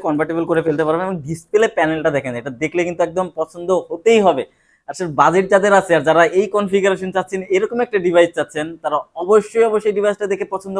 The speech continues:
করবেন। ডিসপ্লের কোয়ালিটিটা দেখেন, একদম almost amoled, amoled একটা ফিল আসে, মনে হচ্ছে যে ডিসপ্লেটা উপর থেকে ভেসে আছে, এরকম একটা কোয়ালিটি ডিসপ্লে পেয়ে যাবেন এটা থেকে। এবং এটার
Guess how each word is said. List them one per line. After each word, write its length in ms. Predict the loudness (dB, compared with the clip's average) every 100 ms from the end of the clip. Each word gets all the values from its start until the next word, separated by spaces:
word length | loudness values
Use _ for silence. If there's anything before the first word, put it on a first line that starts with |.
| -2
করবেন। 220 | -2 -2 -8 -8 -8
ডিসপ্লের 360 | -6 0 2 2
কোয়ালিটিটা 420 | 4 4 2 0 2
দেখেন, 180 | 2 2 -2
একদম 180 | -2 -2 0 0
almost 300 | 0 -2 -4 -12 -4 0
amoled, 300 | 2 2 2
amoled 220 | 0 -2 -4
একটা 120 | -6 -6
ফিল 140 | -2
আসে, 100 | -2 -2
মনে 100 | -2 -2
হচ্ছে 140 | -2
যে 60 | -4 -4
ডিসপ্লেটা 360 | -6 -2 0 0
উপর 120 | -2 -10
থেকে 120 | -12 -12
ভেসে 260 | -6 -4 0 0
আছে, 120 | 0
এরকম 180 | -4 -2 -6
একটা 140 | -6 -10 -10 _
কোয়ালিটি 320 | -2 -2 -2 -10
ডিসপ্লে 260 | -12 -10 -6
পেয়ে 140 | -2 0
যাবেন 140 | -2 -4
এটা 120 | -8 -14
থেকে। 140 | -14 -16 -20 _ _ -10
এবং 160 | -2 0 0 -2
এটার 160 | -4